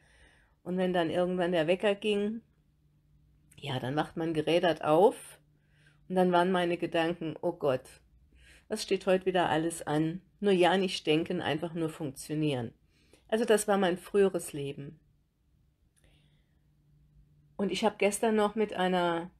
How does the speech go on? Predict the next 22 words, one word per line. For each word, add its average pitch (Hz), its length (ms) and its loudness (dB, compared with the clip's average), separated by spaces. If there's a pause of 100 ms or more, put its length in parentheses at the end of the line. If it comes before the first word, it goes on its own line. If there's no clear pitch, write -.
(680)
Klientin 214 540 0
gesprochen, 208 720 -2 (1200)
die 190 460 0 (420)
mir 214 260 2
auch 196 120 4
erzählt 185 580 -2
hat, 147 400 -8
dass 170 140 -4
sie 185 100 -2
ganz, 175 300 -2
ganz 170 260 -4
viel 175 140 -4
Kopfschmerzen 202 840 -4
hat, 196 360 -2 (1160)
dass 180 300 -4
sie 175 360 2
Schlafprobleme 190 920 0
hat, 180 320 -4 (120)
dass 190 160 -6
sie 185 120 -8
Zahnprobleme 190 1040 0
hat. 165 380 -8